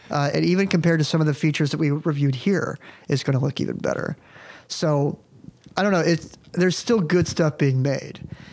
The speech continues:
And we're in such a weird spot right now, both with the expansion of streaming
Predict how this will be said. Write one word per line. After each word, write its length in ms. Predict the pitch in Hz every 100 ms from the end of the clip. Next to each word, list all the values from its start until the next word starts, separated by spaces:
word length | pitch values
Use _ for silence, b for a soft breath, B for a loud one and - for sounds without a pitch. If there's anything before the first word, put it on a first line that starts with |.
| B -
And 160 | 151
we're 100 | 139 147
in 180 | 156
such 240 | 147 190 180
a 80 | 160
weird 300 | 147 147 139
spot 340 | - 135 147
right 180 | 156 151
now, 220 | 151 139
both 380 | 127 139 131 -
with 240 | 139 127
the 80 | 143
expansion 480 | 135 - 147 143 151
of 80 | 147
streaming 580 | - 143 131 127 135